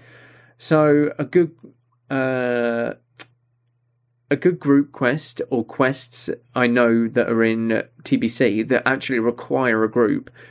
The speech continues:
and can't be soloed are the Ring of Blood quests. Now, the Ring of Blood quests are very iconic to me. They are very fun. They offer really good rewards. And, uh,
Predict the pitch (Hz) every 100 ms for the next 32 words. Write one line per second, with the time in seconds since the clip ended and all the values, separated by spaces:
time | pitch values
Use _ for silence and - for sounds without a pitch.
0 | - - 120 - 117 110 113 135 117 110
1 | 107 110 - 131 123 123 123 120 117 113
2 | 113 - _ _ 127 131 123 165 190 180
3 | - - - - - - _ _ - _
4 | - 139 139 170 180 147 143 139 135 123
5 | - 120 113 131 123 113 113 - 131 -
6 | - 139 151 185 _ _ _ 120 113 110
7 | 107 107 - 131 127 120 113 123 147 123
8 | 101 113 113 110 117 117 113 131 113 110
9 | 120 143 165 - _ - - - _ -
10 | 131 127 127 127 123 120 135